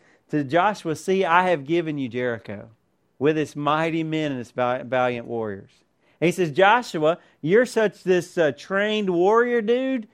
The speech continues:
Put all your weapons down, and here's what you're gonna do, buddy. Here's what you're gonna do. For six days, you're gonna march around the city once a day for six days, and on the seventh day, you're gonna march around seven times,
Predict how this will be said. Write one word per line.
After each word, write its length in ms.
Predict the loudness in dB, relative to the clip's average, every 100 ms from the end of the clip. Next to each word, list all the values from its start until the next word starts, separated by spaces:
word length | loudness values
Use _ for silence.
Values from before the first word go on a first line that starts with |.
| _ _ _
Put 160 | 4
all 260 | 6 4 4
your 200 | 4 4
weapons 480 | 6 4 2 -4 -2
down, 340 | 0 2 2
and 100 | 2
here's 240 | 0 -2 -2
what 160 | -6
you're 80 | -4
gonna 240 | -2 0
do, 60 | 0
buddy. 400 | 2 2 0 -6 _ _ _
Here's 180 | 2 4
what 160 | -2
you're 80 | -2
gonna 240 | 0 4 4
do. 80 |
For 200 | 2 -2
six 440 | -4 -2 0 0 0
days, 500 | 0 2 2 0 0
you're 100 | -2
gonna 180 | 0 0
march 400 | 2 2 0 -4
around 260 | -2 -2
the 80 | -4
city 480 | -2 0 2 0 -2 _ _
once 400 | 2 4 4 2
a 60 | 8
day 240 | 10 10
for 160 | 6 0
six 300 | 2 2 4
days, 380 | 4 6 4 0 _ _ 4
and 140 | 6
on 100 | 6
the 80 | 2
seventh 580 | 4 6 8 6 2 4
day, 260 | 6 6
you're 100 | 4
gonna 160 | 2 2
march 320 | 2 2 0
around 240 | 0 0
seven 500 | -2 -2 2 4 2
times, 480 | 0 2 2 2 -2